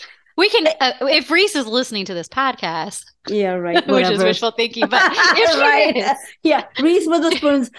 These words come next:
Speaker 2: listening to this podcast. If you are listening to this podcast,
Speaker 1: You should
Speaker 2: just
Speaker 1: hashtag the p-, the podcast, like, Reese's Book Club or whatever.
Speaker 2: Oh,
Speaker 1: You know
Speaker 2: yeah,
Speaker 1: what I'm
Speaker 2: right.
Speaker 1: saying?
Speaker 2: Yeah,
Speaker 1: Like, draw her
Speaker 2: okay.
Speaker 1: attention.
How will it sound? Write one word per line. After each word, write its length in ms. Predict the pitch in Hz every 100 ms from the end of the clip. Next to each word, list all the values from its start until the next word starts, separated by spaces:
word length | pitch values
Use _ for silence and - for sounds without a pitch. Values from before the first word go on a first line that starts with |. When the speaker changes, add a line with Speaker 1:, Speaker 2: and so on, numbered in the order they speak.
| -
Speaker 2:
listening 460 | 277 302 294 302
to 80 | 285
this 160 | 254 -
podcast. 460 | 269 262 262 240
If 120 | 320 269
you 180 | 339 427
are 240 | 381 285
listening 380 | 302 320 302 254
to 80 | 247
this 160 | 220 220
podcast, 460 | 240 226 233 247
Speaker 1:
You 60 | 339
should 180 | 494 320
Speaker 2:
just 100 | 285
Speaker 1:
hashtag 640 | 302 330 - - 240 233
the 140 | -
p-, 140 | 185 220
the 140 | 196 214
podcast, 720 | 247 285 330 233 170 170 185
like, 220 | 175 175
Reese's 420 | - 196 196 180 170
Book 200 | 214 214
Club 320 | 175 120 -
or 100 | 143
whatever. 540 | 147 - - - - 214 _ _ _
Speaker 2:
Oh, 160 | 285 262
Speaker 1:
You 100 | 233
know 60 |
Speaker 2:
yeah, 60 | 208
Speaker 1:
what 40 |
I'm 60 | 185
Speaker 2:
right. 80 | 190
Speaker 1:
saying? 260 | 247 254 247
Speaker 2:
Yeah, 200 | - 320 359
Speaker 1:
Like, 80 |
draw 140 | 277 208
her 100 | 381
Speaker 2:
okay. 100 | 233
Speaker 1:
attention. 440 | 233 240 - 190